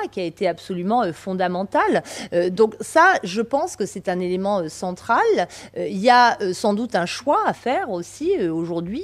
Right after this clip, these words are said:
Euh, doit-on, euh, se résoudre à une réelle politique, euh, qui s'impose ? Euh, c'est le cas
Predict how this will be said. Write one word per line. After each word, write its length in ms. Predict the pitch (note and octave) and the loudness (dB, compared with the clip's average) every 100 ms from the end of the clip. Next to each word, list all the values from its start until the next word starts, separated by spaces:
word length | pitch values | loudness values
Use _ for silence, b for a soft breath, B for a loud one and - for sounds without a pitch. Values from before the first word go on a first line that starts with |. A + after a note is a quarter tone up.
| F#4+ | 0
Euh, 100 | E3 | 0
doit-on, 580 | F3 F#3 F#3 A3 A3 G#3+ B - | 2 2 2 -4 -4 -4 B -10
euh, 140 | D#3 | -10
se 360 | D#3 - G#3+ G#3 | -10 -4 0 2
résoudre 500 | F#3+ F3+ F3+ B3 G3 | 2 0 0 -4 -4
à 100 | D#3+ | -4
une 220 | E3 E3 | -4 -6
réelle 520 | E3 D#3+ F3+ F3+ F#3+ | -4 -4 2 2 2
politique, 680 | - F3+ F3+ - A#3+ F4+ - D#3+ B B - | 0 -6 -6 -10 -10 -10 -8 -8 B B -10
euh, 120 | D#3+ | -10
qui 220 | D3+ F#3+ | -8 -12
s'impose ? 640 | - F3+ F3+ A#3 E4+ F#4 E3+ B B | -4 -4 -4 -4 -2 -2 -4 B B
Euh, 120 | E3+ | -6
c'est 200 | - - | -4 0
le 140 | F#3+ G#3 | 2 0
cas 380 | - A3+ A#3 | 2 4 4